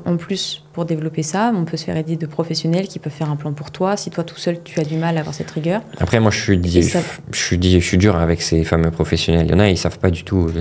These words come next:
Speaker 2: Là,
Speaker 1: Et
Speaker 2: là on vient de donner
Speaker 1: il y en a qui savent
Speaker 2: quatre-vingt-dix pour cent
Speaker 1: et il y
Speaker 2: de
Speaker 1: en a
Speaker 2: ces gens-là qui ne savent pas.
Speaker 1: Et il y en a qui savent très bien aussi.
Speaker 2: Ouais mais c'est des avocats fiscalistes et c'est des mecs qui sont des tueurs et, et vraiment dans le milieu de l'immobilier ne serait-ce que ça, euh, t'as, euh,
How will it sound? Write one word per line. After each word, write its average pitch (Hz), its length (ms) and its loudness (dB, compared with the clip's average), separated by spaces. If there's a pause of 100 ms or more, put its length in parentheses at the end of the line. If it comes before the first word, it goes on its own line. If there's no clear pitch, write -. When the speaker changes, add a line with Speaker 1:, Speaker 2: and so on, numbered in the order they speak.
Speaker 2:
Là, 101 160 6
Speaker 1:
Et 180 60 2
Speaker 2:
là 131 180 6
on 135 60 4
vient 113 160 6
de 110 60 6
donner 113 260 6
Speaker 1:
il 143 80 8
y 220 40 8
en 226 100 4
a 330 80 4
qui 262 160 0
savent - 100 2
Speaker 2:
quatre-vingt-dix 127 340 4
pour 120 160 2
cent 170 140 8
Speaker 1:
et 147 40 8
il - 20 6
y - 20 6
Speaker 2:
de 139 40 6
Speaker 1:
en - 20 6
a 113 40 4
Speaker 2:
ces 120 160 4
gens-là 113 220 6
qui 139 140 -4
ne 131 40 2
savent - 220 -2
pas. 78 220 0
Speaker 1:
Et 196 60 6
il 180 60 4
y 170 60 4
en 160 100 2
a 240 80 0
qui 160 420 -6
savent - 300 -8
très 175 160 -2
bien 240 220 -2
aussi. 269 240 -6 (160)
Speaker 2:
Ouais 123 140 6
mais 82 720 0
c'est - 180 0
des 82 120 2
avocats 82 260 2
fiscalistes 95 520 0
et 90 60 2
c'est - 120 -4
des 85 100 0
mecs 92 180 2
qui - 100 -8
sont 90 140 0
des 87 120 2
tueurs 87 460 0
et, 82 220 -6 (440)
et 95 240 4
vraiment 95 500 4
dans 90 140 4
le 92 80 4
milieu 101 280 6
de 101 40 2
l'immobilier 98 580 4
ne 87 120 2
serait-ce - 260 -2
que 85 80 -2
ça, 120 340 0 (420)
euh, 90 180 4
t'as, 101 320 2
euh, 82 380 0